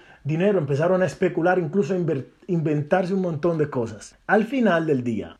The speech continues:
todos aquellos que no vieron la oportunidad, no creyeron en la oportunidad. Al final, todo el que se quedó en ver para creer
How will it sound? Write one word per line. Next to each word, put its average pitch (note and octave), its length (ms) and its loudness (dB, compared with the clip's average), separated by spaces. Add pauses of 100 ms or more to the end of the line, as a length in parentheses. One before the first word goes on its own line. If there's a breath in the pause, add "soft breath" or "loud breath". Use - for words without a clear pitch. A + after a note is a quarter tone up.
todos G#3+ 380 4
aquellos G3+ 540 4 (120)
que B2 140 0
no A3+ 400 2 (160)
vieron D3 920 4
la C#3+ 220 4
oportunidad, C#3+ 760 0 (120)
no D#3 200 0
creyeron E3 580 2
en C#3 140 -2
la B2+ 80 2
oportunidad. A2+ 680 -6 (100)
Al G3 180 4
final, D3+ 460 2
todo G3+ 240 8
el G#3+ 60 4
que G#3+ 120 0
se F#3+ 160 -2
quedó F3+ 400 2
en D#3 180 -2
ver F3 240 2
para E3 260 0
creer C#3+ 440 -2